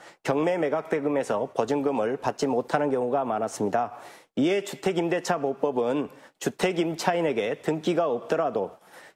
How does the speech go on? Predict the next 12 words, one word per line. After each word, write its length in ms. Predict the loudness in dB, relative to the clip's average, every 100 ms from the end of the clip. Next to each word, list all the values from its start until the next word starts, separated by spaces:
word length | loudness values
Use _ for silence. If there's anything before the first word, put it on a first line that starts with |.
| _
일정한 580 | 0 2 2 0 2 2
경우 440 | 2 2 2 0 -2
기존 320 | -2 0 0
주택에서 580 | -2 -2 0 0 0 -2
계속 400 | 0 0 0 -2
살 200 | 0 -2
수 140 | 0 -2
있도록 460 | 0 0 0 -2
대항력을 560 | -2 0 2 2 2 0
주었고 640 | 0 0 0 0 0 -2 -8 -20 -20 -20 _
보증금에 500 | -2 0 0 0 0
대해 400 | 0 0 0 -2